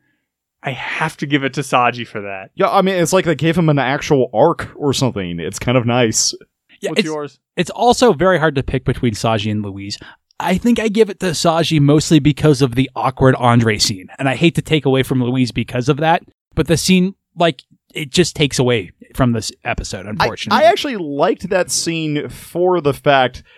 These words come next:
Speaker 2: that Louise gets to go, "I've got a robot arm, bitch," and then
Speaker 3: <laughs>
Speaker 2: just walks out.
Speaker 3: That is true.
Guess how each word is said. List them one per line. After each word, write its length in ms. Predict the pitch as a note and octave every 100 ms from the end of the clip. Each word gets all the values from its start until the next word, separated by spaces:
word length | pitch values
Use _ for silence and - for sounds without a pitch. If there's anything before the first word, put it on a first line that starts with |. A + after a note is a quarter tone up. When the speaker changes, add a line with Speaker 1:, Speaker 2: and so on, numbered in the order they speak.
| -
Speaker 2:
that 320 | B2 C#3 B2+ B2+
Louise 340 | B2+ B2+ B2+
gets 160 | C#3 B2+
to 60 | B2+
go, 180 | A#2+
"I've 200 | - E3
got 160 | C#3 B2+
a 20 |
robot 400 | A2+ D3 C3 G#2
arm, 260 | F#2+ F2 E2
bitch," 300 | F#2+ E3 F#3+
and 100 | D#3+
then 120 | A#3
Speaker 3:
<laughs> 20 |
Speaker 2:
just 180 | C#3 C3
walks 400 | B2+ B2 - -
out. 380 | A#2+ - D4+ -
Speaker 3:
That 120 | D#3+ F#3
is 140 | -
true. 240 | C#4 C#3+